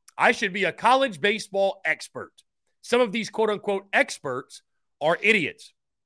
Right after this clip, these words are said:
Well, Graham, the beauty is this. The internet exists, my friend. If you wanna go start a college baseball podcast and talk college baseball, talk Gamecocks baseball, what have you,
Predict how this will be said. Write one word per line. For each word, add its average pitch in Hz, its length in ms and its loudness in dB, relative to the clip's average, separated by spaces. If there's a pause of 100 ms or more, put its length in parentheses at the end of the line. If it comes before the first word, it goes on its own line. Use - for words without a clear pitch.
(500)
Well, 160 220 0
Graham, 190 320 0
the 135 80 -6
beauty 175 260 -6
is 131 100 -6
this. 165 220 -6
The 139 120 -16
internet 165 420 -4
exists, 127 440 -8
my 156 140 -6
friend. 165 400 -8 (280)
If - 120 -20
you 123 60 -16
wanna 139 160 -8
go 143 60 -4
start 143 200 -6
a 135 60 -6
college 135 280 -4
baseball 131 420 -6
podcast 127 580 -4
and 107 80 -20
talk 127 220 -6
college 120 280 -6
baseball, 120 380 -8
talk 117 260 -10
Gamecocks 120 440 -10
baseball, 120 440 -10
what 107 180 -14
have 120 220 -4
you, 123 200 -12